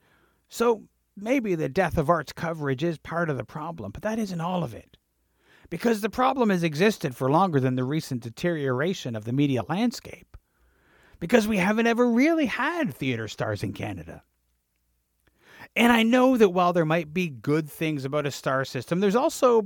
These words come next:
plenty of bad. Isn't it nice to think that all the actors get the same? That there's an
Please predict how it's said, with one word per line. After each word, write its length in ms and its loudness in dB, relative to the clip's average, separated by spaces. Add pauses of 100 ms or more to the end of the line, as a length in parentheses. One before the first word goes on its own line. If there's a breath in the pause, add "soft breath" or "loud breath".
plenty 340 -4
of 160 -2
bad. 560 -6 (720 loud breath)
Isn't 400 4
it 140 4
nice 340 -2
to 200 0
think 480 -4
that 140 -2
all 200 0
the 140 2
actors 480 -4
get 360 -4
the 120 2
same? 680 -10 (840 loud breath)
That 160 0
there's 300 2
an 160 2